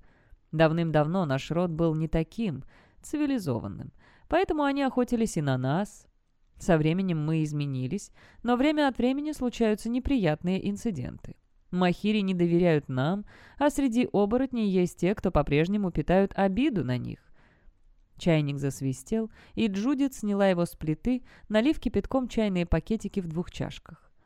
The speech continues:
Аромат жасмина донесся до меня, когда она пододвинула ко мне одну кружку, а другую поставила на стол. Я дала чаю настояться в течение минуты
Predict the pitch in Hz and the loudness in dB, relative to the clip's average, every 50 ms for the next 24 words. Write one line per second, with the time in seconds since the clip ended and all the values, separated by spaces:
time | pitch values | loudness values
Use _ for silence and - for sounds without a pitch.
0 | _ - - _ _ _ _ _ - 160 160 160 160 165 165 156 147 151 147 - | _ -20 -20 _ _ _ _ _ 0 2 2 4 4 2 0 0 0 -2 -2 -2
1 | - 180 185 196 175 151 139 143 147 151 156 156 - - - 147 143 143 147 147 | -2 -4 -2 -2 0 0 0 0 0 0 0 -2 -4 -4 -4 -2 -2 -2 0 0
2 | 170 190 190 - 170 165 165 185 190 180 170 180 190 - - 170 165 170 165 160 | 0 -2 0 0 -2 0 2 2 2 2 2 0 0 0 0 0 2 2 2 2
3 | 160 180 180 165 151 143 139 135 - 151 151 151 156 151 - - 156 151 151 147 | 0 -2 -2 0 0 -2 -2 -2 0 -2 0 0 -2 -2 -2 -4 -4 -2 -2 -4
4 | 143 131 - - 190 208 - - - - 226 - - - - - - - 208 208 | -4 -4 -4 -6 -6 -6 -6 -8 -12 -12 -12 -12 -16 -20 -20 -12 -2 0 0 2
5 | 208 233 233 226 277 320 302 - 226 - - - 185 180 170 165 160 151 147 156 | 2 0 2 2 2 2 2 2 -2 -2 0 0 0 2 2 0 0 -2 -2 -4
6 | - - - - - - 139 - _ _ _ _ _ _ _ _ _ _ _ _ | -4 -6 -8 -10 -10 -10 -12 -18 _ _ _ _ _ _ _ _ _ _ _ _
7 | _ _ _ _ _ _ _ _ _ _ - 160 160 170 170 165 156 156 160 160 | _ _ _ _ _ _ _ _ _ _ -2 2 4 4 6 6 4 4 4 2
8 | 156 - - 175 165 160 143 143 147 - - 165 160 160 170 165 160 - - 139 | 2 2 2 2 4 4 2 0 -2 -2 0 0 2 2 2 2 0 -2 -6 -6
9 | - - 147 - - 160 156 151 147 143 143 143 147 180 214 214 - 214 214 | -4 -6 -4 -2 -2 -4 -2 -2 -2 -2 -2 -2 -4 -4 -6 -6 -6 -10 -10